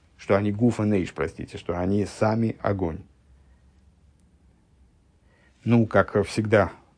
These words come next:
<laughs> или, во всяком случае, очень часто в таких рассуждениях получается, мы можем тогда попробовать задать обратный вопрос, хотя он здесь немножечко дико звучит, на мой взгляд. То есть, а почему тогда,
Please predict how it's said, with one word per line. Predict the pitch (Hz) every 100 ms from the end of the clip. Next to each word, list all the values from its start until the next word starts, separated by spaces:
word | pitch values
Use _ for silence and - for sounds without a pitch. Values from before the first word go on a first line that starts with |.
| _ _ _ - -
<laughs> | -
или, | 113 98
во | 92 104
всяком | - 95 87
случае, | 107 98
очень | 95 104 95
часто | 113 95 92
в |
таких | 92 90 95 -
рассуждениях | 101 104 104 101 87
получается, | 110 110 95 117 147 147 135 - - - -
мы | 107
можем | 104 98
тогда | 92 95 101
попробовать | 90 98 123 113 95 87 92
задать | 95 104 101 87 95
обратный | 90 147 185 120 95
вопрос, | 90 - 95 - - _ _
хотя | - 90
он | 92
здесь | 87 92
немножечко | 95 98 90 - 95
дико | 101 95
звучит, | 95 95 104 98
на | 98
мой | 92
взгляд. | 98 117 135 - _ _ _ _ _ _ _ _ _ _ _
То | 120
есть, | 95 -
а | 117
почему | - 101 - 110 127 131
тогда, | 127 107 101 104 117 101 92